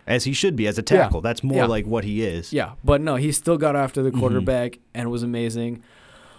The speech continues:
Speaker 1: They also have
Speaker 2: Also
Speaker 1: the second overall pick,
Speaker 2: Mm-hmm.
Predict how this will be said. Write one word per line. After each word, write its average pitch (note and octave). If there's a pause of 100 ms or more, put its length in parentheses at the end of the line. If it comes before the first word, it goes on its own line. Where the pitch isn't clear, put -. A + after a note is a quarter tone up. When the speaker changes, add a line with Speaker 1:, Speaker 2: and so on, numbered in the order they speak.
(360)
Speaker 1:
They -
also D#3+
have C3+
Speaker 2:
Also A#2
Speaker 1:
the -
second A#2
overall G#2+
pick, - (200)
Speaker 2:
Mm-hmm. C#3